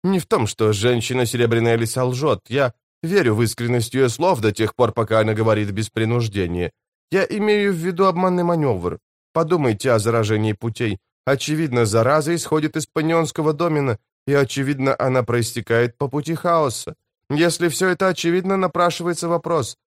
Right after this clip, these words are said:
зачем Матроне Кченчемалей, которая хранит в себе огромный источник чародейской мощи,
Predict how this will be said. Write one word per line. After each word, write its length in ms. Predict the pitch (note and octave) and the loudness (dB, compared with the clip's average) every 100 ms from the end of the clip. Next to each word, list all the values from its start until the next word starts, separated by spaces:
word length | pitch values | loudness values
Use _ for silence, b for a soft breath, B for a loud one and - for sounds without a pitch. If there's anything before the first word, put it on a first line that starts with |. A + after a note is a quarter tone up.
| _ | _
зачем 580 | A#2+ D3 - C#3+ F#2+ E2+ | 0 0 0 -2 -2 -2
Матроне 480 | A#2 A#2+ A2+ C3 B2+ | -2 -2 0 0 0
Кченчемалей, 840 | G#2+ - B2+ A2+ B2 A#2 B2 F#3+ C3 | -2 -2 0 0 0 0 0 -2 -4
которая 420 | G#2+ A#2+ A2+ G#2 | -4 0 0 2
хранит 360 | A#2+ A#2 A#2 | 0 0 -2
в 20 | - | -4
себе 220 | A#2 A#2 | 0 2
огромный 440 | G#2 A#2 A#2 A#2 - | 4 2 2 0 -2
источник 600 | A#2 - A2+ - A#2 G2+ | -4 0 -2 0 -4 -2
чародейской 600 | A#2+ A2+ A2+ A2 A2+ A2 | -2 0 0 -2 -2 0
мощи, 420 | A2 B2 - | 2 0 -4